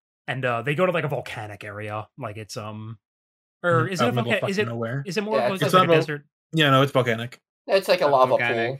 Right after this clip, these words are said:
Speaker 1: Yeah.
Speaker 2: Yeah, 'cause they got the fucking Meramons.
Speaker 1: Yeah, yeah, right.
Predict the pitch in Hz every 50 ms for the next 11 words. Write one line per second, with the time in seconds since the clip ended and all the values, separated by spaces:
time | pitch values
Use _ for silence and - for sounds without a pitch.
0 | - _ _ 156 147 123 107 104 113 - - 143 135 123 120 - 131 117 135 127
1 | 123 127 127 123 - - 135 175 185 - - 127 - 127 123 120 120 120 120 120
2 | 113 113 110 113 113 123 127 - _ _ _ _ _ _ - 139 117 107 104 101
3 | 98 101 - 147 113 107 120